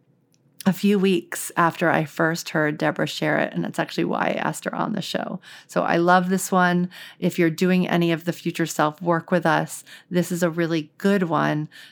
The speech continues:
um, to just remember, remember to connect with that, that version of you.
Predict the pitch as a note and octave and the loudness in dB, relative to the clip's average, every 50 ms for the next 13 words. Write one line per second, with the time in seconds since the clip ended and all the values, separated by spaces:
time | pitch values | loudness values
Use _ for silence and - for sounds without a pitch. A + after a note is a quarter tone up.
0 | _ _ - F3 D#3+ D#3 D3 D3+ - - - - F#3+ F3 - A#3+ C4 - - - | _ _ -8 -6 -4 -4 -4 -6 -8 -8 -6 -4 -4 -2 -2 -2 -4 -2 -2 0
1 | B3+ F#3+ E3 D#3+ A3 B3+ A#3 - - - - - F3+ F3 E3 D#3+ D#3+ D#3+ E3+ F3+ | 2 4 4 4 4 4 2 0 0 -2 -4 -4 -2 -2 0 2 2 2 2 2
2 | F#3+ F#3 F3+ F3+ F3+ - - E3+ D#3 D#3 E3 - - - - D#3 D3+ - - D3 | 2 2 2 0 -2 -4 -4 -2 -2 -2 -4 -6 -8 -6 -6 -6 -4 -4 -4 -2
3 | C#3+ C#3+ - - - - - D3 - F3+ D#3+ D#3+ D#3+ D#3 - - - - - - | -2 -4 -6 -8 -6 -4 -4 -4 -2 0 -2 -2 -2 -2 -6 -8 -8 -10 -10 -12
4 | - - - E3+ | -12 -10 -10 -12